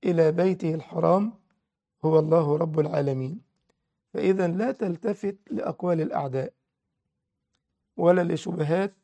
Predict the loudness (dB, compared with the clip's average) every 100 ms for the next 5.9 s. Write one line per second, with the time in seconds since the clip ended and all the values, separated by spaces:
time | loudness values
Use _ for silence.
0 | _ _ _ -2 -2 -4 -4 -2 -2 -4
1 | -10 _ _ _ _ _ _ _ _ _
2 | _ _ _ _ 0 2 0 -2 -6 -6
3 | -6 -8 -8 -6 -2 -2 -2 -2 -4 -4
4 | -4 -4 -2 -4 -4 -6 -6 -4 -4 -4
5 | -4 0 2 2 0 -4 -8 -10 -20